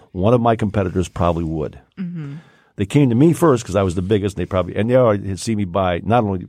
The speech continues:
Speaker 1: Eddie out, but I bought some other companies out. They'd seen that I was a person of integrity and I could pay my bills and would c-,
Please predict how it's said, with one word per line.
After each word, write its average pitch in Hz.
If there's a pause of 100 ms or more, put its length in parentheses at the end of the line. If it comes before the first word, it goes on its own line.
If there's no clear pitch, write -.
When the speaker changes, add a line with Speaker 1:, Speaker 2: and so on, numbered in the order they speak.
(120)
Speaker 1:
Eddie 104
out, 78
but 87
I -
bought 90
some 90
other 87
companies 71
out. 65
They'd 78
seen 87
that 82
I 76
was 76
a -
person 82
of 82
integrity 76
and 73
I 71
could 71
pay 80
my 73
bills 71
and 71
would 69 (340)
c-, -